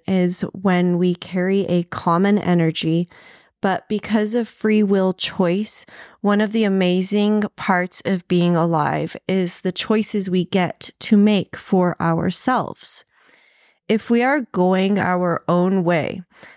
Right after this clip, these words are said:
it is creating rays, so to speak, of, like, uh, think of a sunshine with sun rays.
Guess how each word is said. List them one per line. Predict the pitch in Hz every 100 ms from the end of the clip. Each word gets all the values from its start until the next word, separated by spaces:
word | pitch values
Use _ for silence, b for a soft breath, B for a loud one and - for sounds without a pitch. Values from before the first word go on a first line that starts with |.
| B -
it | 190
is | 202 190 185 - _ _
creating | - - 233 226 226 220 208 202
rays, | 185 185 185 208 202 180 98 - - -
so | - 196
to | 180
speak, | - - 170 -
of, | 165 151 - - B B B 190
like, | 185 - -
uh, | 185 180 165
think | - 190 196
of | 180
a | 170
sunshine | 175 180 180 - 170 160 170 180 180
with | 180
sun | - 185 170
rays. | 185 196 208 220 -